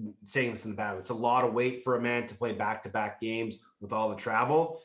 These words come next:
It, it could be a little much. So it would not, I, I completely agree with you, would not surprise me at all if Aaron Bold starts that game Saturday down in Georgia. But for Georgia, they can't be thinking that.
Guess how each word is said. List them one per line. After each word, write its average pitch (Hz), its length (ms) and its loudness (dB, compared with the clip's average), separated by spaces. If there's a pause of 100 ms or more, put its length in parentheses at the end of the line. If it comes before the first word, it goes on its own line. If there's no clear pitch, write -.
(380)
It, 139 360 0
it - 60 -6
could 151 220 4
be 143 180 4
a 131 60 6
little 127 260 4
much. 113 300 2
So 120 240 0
it 120 80 -2
would 123 240 2
not, 117 400 2
I, 110 200 0
I 117 60 -2
completely 131 400 -2
agree 123 200 2
with 113 100 -2
you, 110 140 0
would 110 120 -2
not 127 240 2
surprise 123 380 2
me 110 140 -2
at 113 180 4
all 101 280 0
if 107 60 -10
Aaron 107 160 -2
Bold 101 220 -2
starts 101 320 -4
that 98 220 -6
game 98 180 -8
Saturday 92 560 -8
down 92 260 -6
in 85 80 -16
Georgia. 98 380 -4
But - 160 -12
for 101 80 -12
Georgia, 135 360 2
they 123 120 2
can't 139 300 2
be 127 80 -2
thinking 120 320 -2
that. - 180 -10